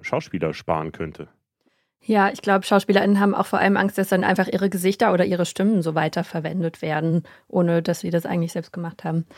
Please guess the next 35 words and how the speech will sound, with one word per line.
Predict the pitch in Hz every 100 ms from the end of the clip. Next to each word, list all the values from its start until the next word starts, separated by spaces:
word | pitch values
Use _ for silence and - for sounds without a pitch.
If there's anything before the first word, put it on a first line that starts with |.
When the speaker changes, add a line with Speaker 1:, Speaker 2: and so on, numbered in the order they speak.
| - - - -
Speaker 2:
Das | 185
Ganze | 202 226 226 202
hatte | 208 208
dann | 202
auch | 185 202
direkt | 202 208 208
schon | 196
Konsequenzen, | 190 185 175 - 185 269 - 214 226
und | 196
zwar | - 185
auf | 190
der | 185
Premiere | 190 185 202 196
von | - 180
Oppenheimer | - 208 208 185 185 180
in | 175
London. | 170 214 226 180 226 - - - - - -
Die | 202 220
wurde | 240
nämlich | 208 208 208
extra | 226 - 220
um | 196
eine | - 233
Stunde | 220 202 196
vorverlegt, | 220 247 196 190 202 190
damit | 214
die | 220
DarstellerInnen | 196 220 - 180 180 - 202 196
noch | 202 233
vor | - 233 233
der | 220 -
offiziellen | 214 208 - 196 196
Streikbekanntgabe | - 190 196 180 175 180 175 180
über | 196 196
den | 180